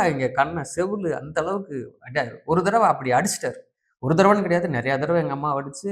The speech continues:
காதெல்லாம், அஹ், என்ன சொல்றது, ஜவ்வு கிழிஞ்சு போற அளவுக்கு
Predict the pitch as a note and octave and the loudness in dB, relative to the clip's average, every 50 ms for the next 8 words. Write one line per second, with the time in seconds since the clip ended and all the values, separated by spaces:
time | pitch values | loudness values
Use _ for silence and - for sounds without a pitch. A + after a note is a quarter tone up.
0 | F#3 E3 C3+ B2+ - - B2 A#2 C3 D3+ D#3+ D#3 D#3 D#3+ F3+ G3 F#3 E3 D3 C3 | -2 -2 -4 -4 -4 -2 2 4 6 6 4 4 2 0 0 0 0 0 0 -2
1 | A2+ G#2 - - - _ - - - - A#2 A2+ A2+ A#2 B2 A#2+ - A#2+ A2+ A2 | -2 -4 -8 -12 -16 _ -18 -18 -16 -14 -12 -10 -8 -8 -8 -8 -8 -6 -8 -6
2 | A2 A2 A#2 A#2+ C#3+ D3+ E3+ G3 G3+ A3+ A#3+ A3 G3+ F3 - - D3+ D3 D#3 F#3+ | -8 -8 -4 2 4 4 4 4 0 -2 0 0 0 -2 -4 -4 -4 -2 -2 -2
3 | G#3+ G#3 G3 G3 F3+ E3+ D3+ C#3+ C#3 B2+ B2 C#3+ F3+ G3+ G#3+ G#3+ G#3+ - - B3 | -2 -4 -6 -6 -8 -6 -6 -6 -4 -4 -4 -4 -6 -8 -8 -10 -12 -12 -8 -8